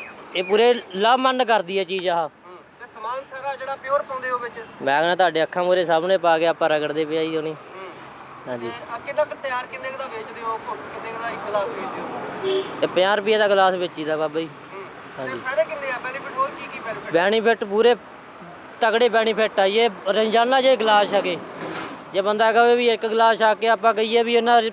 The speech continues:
Speaker 1: ਤਾਕਤ ਆ ਜੀ, ਉਹਨਾਂ ਦੀ ਗੱਲ ਬਣਦੀ ਹੈਗੀ। ਇੱਕ, ਇੱਕ ਆਪਾਂ ਰੋਟੀ ਖਾ ਕੇ ਇੱਕ ਦਿਨ ਚ ਕਹੀਏ ਵੀ ਆਪਾਂ ਪਹਿਲਵਾਨ ਬਣ ਗਏ, ਪਹਿਲਵਾਨ ਤਾਂ ਬਣਿਆ ਨਹੀਂ ਨਾ ਉਹ।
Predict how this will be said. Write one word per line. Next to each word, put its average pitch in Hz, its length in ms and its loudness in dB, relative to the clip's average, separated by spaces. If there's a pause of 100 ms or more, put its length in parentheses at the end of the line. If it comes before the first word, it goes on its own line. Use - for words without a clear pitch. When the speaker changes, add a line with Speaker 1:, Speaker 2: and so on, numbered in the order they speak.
Speaker 1:
ਤਾਕਤ 208 340 4
ਆ 214 80 6
ਜੀ, 202 100 -2
ਉਹਨਾਂ 220 320 0
ਦੀ 220 160 0
ਗੱਲ 170 220 2
ਬਣਦੀ 170 340 0
ਹੈਗੀ। 160 200 -2 (680)
ਇੱਕ, 202 200 2
ਇੱਕ 220 200 4 (100)
ਆਪਾਂ 202 220 4
ਰੋਟੀ 214 320 2
ਖਾ 220 180 4
ਕੇ 226 140 2
ਇੱਕ 233 140 -2
ਦਿਨ 226 200 0
ਚ 208 100 -4
ਕਹੀਏ 220 260 0
ਵੀ 240 100 2
ਆਪਾਂ 233 240 4
ਪਹਿਲਵਾਨ 240 460 4
ਬਣ 226 220 2
ਗਏ, 202 100 0
ਪਹਿਲਵਾਨ 233 400 4
ਤਾਂ 247 140 4
ਬਣਿਆ 220 240 2
ਨਹੀਂ 220 140 2
ਨਾ 277 100 6
ਉਹ। 247 140 4